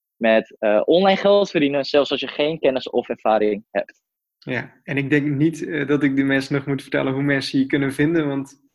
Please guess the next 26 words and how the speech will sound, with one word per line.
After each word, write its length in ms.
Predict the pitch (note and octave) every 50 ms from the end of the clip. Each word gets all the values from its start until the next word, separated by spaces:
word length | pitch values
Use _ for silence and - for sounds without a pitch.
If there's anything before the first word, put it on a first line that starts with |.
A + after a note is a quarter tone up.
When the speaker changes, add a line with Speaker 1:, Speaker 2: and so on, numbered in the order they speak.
| _ _ _
Speaker 2:
ja, 280 | - - C#3 C3 B2 B2
mensen 360 | B2 B2 C3 C3 B2 - - B2+
zullen 220 | B2+ C#3+ C#3 C#3
je 80 | C#3+ D#3
ongetwijfeld 540 | D#3 D3+ D3+ C#3+ - D3+ C#3+ C#3 C#3 - -
al 100 | D3 C#3+ - - - - -
<laughs> 200 | F#3+ F3 - -
wel 160 | G#3 F#3+ -
voorbij 380 | - E3 D3 D3+ D3+ E3 F3 E3+
hebben 360 | D3+ D3 C#3+ C#3+ C#3+ C#3+ C#3
zien 160 | C#3 D3 C#3+
komen. 400 | C3+ D3 C#3+ C3+ C3+ C3 C3+ C3+ - - - - - - - - _ _ -
En 140 | - - C3+
anders, 320 | C#3 C#3+ D3 D3 C#3+ D3 C3
Speaker 1:
<laughs> 40 | -
Ja. 100 | C3+ C3+
Speaker 2:
eh, 160 | C3+ C#3 C3+ C3 - - _
ja, 360 | - D3+ C#3 C3+ C3 B2+ B2 A#2+
zoek 220 | - - D3 D3
hem 140 | D3+ C#3 C#3
op 100 | C3+ C#3
op 140 | C#3+ C3+ D#3
Instagram, 760 | D3 C#3 C3+ C#3 - C#3+ C3+ B2 B2+ B2+ B2+ B2+ B2 A#2+ B2
eh, 140 | B2+ A#2+ A#2
Charouan. 720 | A2 - - - B2+ A#2+ A#2+ B2 A#2+ A#2 A#2 A#2 A#2+ A#2 A#2+
Ehm, 380 | - - B2 A#2 A2+ A#2 A2+